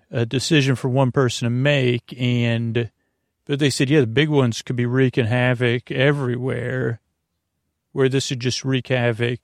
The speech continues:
uh, and she said, "everywhere." So it was an argument, you know, 'cause some people, like, President Smith's, uh, cooler head prevailed for the most part. She said, "I don't know, let's just see this out." But meanwhile, she said, "Okay."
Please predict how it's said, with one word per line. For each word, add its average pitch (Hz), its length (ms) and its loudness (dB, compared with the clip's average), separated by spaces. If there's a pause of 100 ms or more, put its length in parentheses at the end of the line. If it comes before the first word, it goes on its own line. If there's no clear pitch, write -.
uh, 120 500 -2 (680)
and 117 160 -6
she - 100 -12
said, 117 200 0
"everywhere." 123 880 0 (1400)
So 143 480 4
it 156 140 0
was 190 160 2
an 180 60 2
argument, 135 560 2
you 143 80 0
know, 147 80 0
'cause 143 160 -6
some 151 160 -2
people, 135 460 2
like, 139 640 -2
President 160 400 2
Smith's, 165 400 -2
uh, 151 360 -8
cooler 139 380 4
head 131 220 4
prevailed 127 500 2
for 135 120 -6
the 120 60 -2
most 143 320 2
part. 117 240 -4
She 131 140 -6
said, 120 480 -2 (460)
"I 127 160 0
don't 127 120 2
know, 120 320 0
let's 127 240 0
just - 180 -6
see 139 180 -2
this 120 240 -2
out." 131 260 0
But 131 100 -8
meanwhile, 147 280 2
she - 160 -6
said, 123 200 -4
"Okay." 120 540 -4